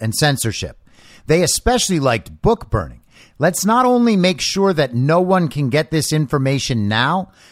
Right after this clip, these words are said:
let's make sure that no one can get this information ever. And so they will just change history. Eliminate all the old history because that makes it possible to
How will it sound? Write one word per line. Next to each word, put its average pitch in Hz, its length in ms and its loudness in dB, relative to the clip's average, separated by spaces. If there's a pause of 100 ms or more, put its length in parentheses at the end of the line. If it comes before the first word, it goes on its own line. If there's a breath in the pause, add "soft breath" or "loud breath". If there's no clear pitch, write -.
(140 soft breath)
let's 147 400 -2
make 240 240 0
sure 160 340 0
that 113 260 -4
no 123 280 0
one 160 340 0
can 117 220 -4
get 131 260 -2
this 127 240 -4
information 113 720 -2 (100)
ever. 147 340 -2 (640 soft breath)
And 113 160 -2
so 104 180 -2
they 104 160 -2
will 95 160 -4
just 160 680 -2
change 143 580 -2
history. - 540 -6 (880)
Eliminate 151 520 0 (100)
all 160 420 2
the 196 180 0
old 151 280 6
history 147 600 0 (440)
because 147 400 0
that 120 300 0
makes 156 280 0
it - 140 -8
possible 151 640 0 (720)
to 143 340 0